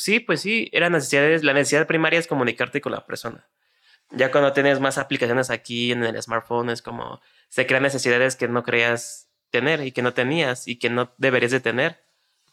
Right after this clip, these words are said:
Y eso, pues, sí cambia muy cabrón. O sea, sí,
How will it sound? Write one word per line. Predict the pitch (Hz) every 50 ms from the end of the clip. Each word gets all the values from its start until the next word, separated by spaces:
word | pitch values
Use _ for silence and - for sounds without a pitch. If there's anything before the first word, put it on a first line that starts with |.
| _ _ _
Y | - - 127 123 120 120 117 117 117 117 117 117 117 117 113 113 113 113 107 85 64 - _ _ _ _ -
eso, | 123 127 - 127 -
pues, | - 123 -
sí | - 123
cambia | - - 113 117 110 113
muy | 113 113 110
cabrón. | - - 110 117 110 113 -
O | -
sea, | 110 - 117
sí, | 117 - 120 113 113 113 113 113 110 110 107